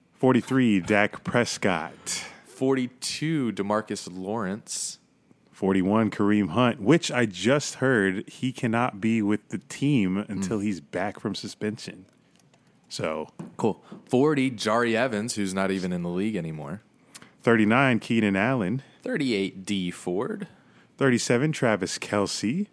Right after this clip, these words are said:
Speaker 2: Thirty-six, Leonard Fournette.
Speaker 1: Yikes. Thirty-five, Davante Adams.
Speaker 2: Thirty-four, Eric Fisher.
Speaker 1: Thirty-three, Jarrell Casey.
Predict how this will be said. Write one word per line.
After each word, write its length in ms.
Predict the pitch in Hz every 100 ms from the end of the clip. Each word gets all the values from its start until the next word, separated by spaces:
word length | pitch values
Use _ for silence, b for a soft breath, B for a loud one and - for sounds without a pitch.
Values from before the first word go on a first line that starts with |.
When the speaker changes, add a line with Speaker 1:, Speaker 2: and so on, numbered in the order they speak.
| _
Speaker 2:
Thirty-six, 680 | 98 92 87 - 104 - -
Leonard 540 | 85 90 92 90 82
Fournette. 1000 | - - 85 80 76 76 76 101 - - - - _ - - _ _ _ 92
Speaker 1:
Yikes. 500 | - - - - - -
Thirty-five, 880 | 123 120 - 139 139 120 98 85 82
Davante 640 | 92 95 117 101 131 120
Adams. 800 | 107 139 107 92 - - - - -
Speaker 2:
Thirty-four, 960 | 101 113 - - 165 233 123 87 78 -
Eric 280 | 107 131 -
Fisher. 680 | - 151 156 - - - - b b b b b _ _ _ _ _
Speaker 1:
Thirty-three, 480 | - 127 135 151 175
Jarrell 280 | 95 117 120
Casey. 580 | - 147 - 87 71